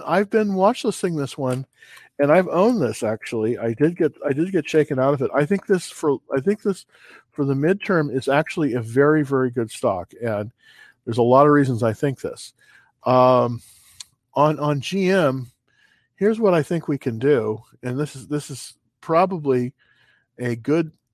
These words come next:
oh, there we go. Let me zoom in a little bit on it, just kind of give you my thinking here. There we go, one seventy-five. Okay, there we go. All right,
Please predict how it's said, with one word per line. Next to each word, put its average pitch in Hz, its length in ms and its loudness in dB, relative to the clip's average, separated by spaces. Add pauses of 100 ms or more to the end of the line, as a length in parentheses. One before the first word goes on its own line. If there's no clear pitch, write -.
oh, 156 140 -14 (320)
there 123 100 -20
we 110 60 -20
go. 104 300 -20 (960)
Let 123 140 -18
me 104 140 -20 (300)
zoom 127 300 -6
in 127 120 -4
a 120 40 -4
little 113 220 -6
bit 113 140 -2
on 110 180 -2
it, - 100 -12
just 110 160 -14
kind 120 160 -2
of 110 80 -6
give 113 180 -4
you 110 140 -4 (540)
my 113 120 -8
thinking 110 540 -10
here. 107 240 -10 (460)
There 151 80 -4
we 107 60 -2
go, 104 140 -6 (220)
one 107 140 -10
seventy-five. 110 640 -8 (880)
Okay, - 1000 -12 (680)
there - 240 -20
we - 140 -20
go. - 100 -18 (320)
All 123 140 -4
right, 82 100 -10